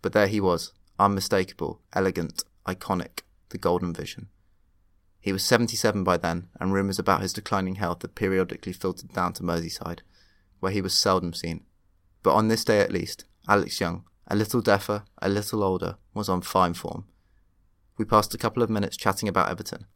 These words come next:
his family, a mutual friend in America, inanities really. But then Alex the Great was never one to hold court grandiloquently.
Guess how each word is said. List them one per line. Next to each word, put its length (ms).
his 140
family, 480
a 80
mutual 340
friend 220
in 80
America, 480
inanities 600
really. 340
But 80
then 160
Alex 300
the 60
Great 240
was 140
never 220
one 180
to 120
hold 200
court 220
grandiloquently. 760